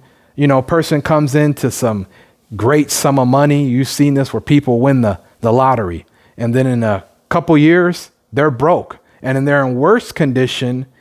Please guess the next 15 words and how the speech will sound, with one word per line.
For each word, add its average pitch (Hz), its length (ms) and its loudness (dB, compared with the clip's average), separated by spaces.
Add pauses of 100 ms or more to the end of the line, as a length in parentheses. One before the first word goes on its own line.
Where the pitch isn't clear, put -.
(140)
than 139 200 2
they 139 120 4
were 139 280 4
before 139 340 2
they 147 140 2
had 185 260 4
all 120 160 0
that 101 160 -6
money. 95 300 -10 (280)
They 185 120 0
can 196 180 0
win 170 260 4
millions 240 500 2
of 208 120 0
dollars, 170 640 -2